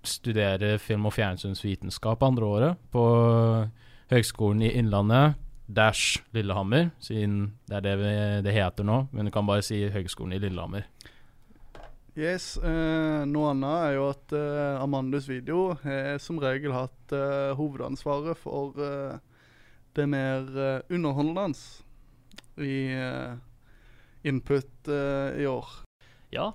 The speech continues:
Speaker 3: vi er en gjeng fargeklatter som, eh, liker å
Speaker 2: <laughs>
Speaker 3: stikke oss ut litt. I stedet for å skrive for eksempel en anmeldelse eller en,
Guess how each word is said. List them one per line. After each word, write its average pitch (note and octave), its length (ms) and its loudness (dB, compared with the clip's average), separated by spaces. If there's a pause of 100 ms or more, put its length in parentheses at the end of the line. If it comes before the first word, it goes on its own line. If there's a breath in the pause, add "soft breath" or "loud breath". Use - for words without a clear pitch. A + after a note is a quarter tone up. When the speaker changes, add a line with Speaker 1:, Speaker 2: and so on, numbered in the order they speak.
(140)
Speaker 3:
vi C#3 140 -2
er B2+ 260 2
en E3+ 180 -2
gjeng D#3 280 -2
fargeklatter C3+ 880 -2
som, F#3 340 -6
eh, F#3 220 -2
liker E3+ 340 0
å F3+ 260 2
Speaker 2:
<laughs> - 20 -12
Speaker 3:
stikke F3+ 320 -2
oss D#3+ 140 -2
ut E3+ 140 -4
litt. - 360 -6
I - 100 -8
stedet D#3+ 340 -2
for E3 140 -2
å E3+ 280 0
skrive C3+ 500 -4 (100)
for D3+ 120 -4
eksempel A#2+ 540 -4
en A#2 180 -4
anmeldelse E3 600 -4
eller E3 200 -4
en, D#3+ 320 -6